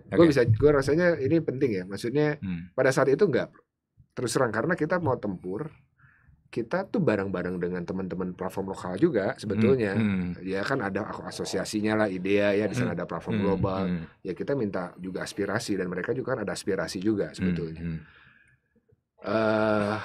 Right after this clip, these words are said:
Speaker 1: kan begini, mereka itu mengambilnya adalah ketika, eh, eh, Tokopedia mengambil I P-nya terkait dengan si shop, TikTok Shop gitu ya, kalau nggak salah. Kemudian TikToknya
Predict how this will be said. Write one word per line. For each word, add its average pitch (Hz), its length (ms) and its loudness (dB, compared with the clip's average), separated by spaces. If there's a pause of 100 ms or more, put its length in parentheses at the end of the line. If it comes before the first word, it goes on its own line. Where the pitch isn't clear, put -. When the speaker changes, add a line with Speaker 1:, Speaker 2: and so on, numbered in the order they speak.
(1300)
Speaker 1:
kan 196 120 0 (280)
begini, 120 480 -4
mereka 135 400 2
itu 226 320 -2
mengambilnya 135 720 4
adalah 151 240 2
ketika, 165 640 -4 (400)
eh, 110 560 -4 (640)
eh, 104 280 -6 (280)
Tokopedia 120 1000 -2
mengambil 123 800 -2 (320)
I 113 160 0
P-nya 139 560 -4
terkait 120 320 -2
dengan 113 480 -4
si 104 340 2
shop, 104 300 -6 (320)
TikTok - 400 -8
Shop - 240 -4
gitu 90 160 -8
ya, 82 100 -8
kalau 85 140 -6
nggak 82 100 -8
salah. 90 140 -10
Kemudian 92 240 -2
TikToknya 110 640 -6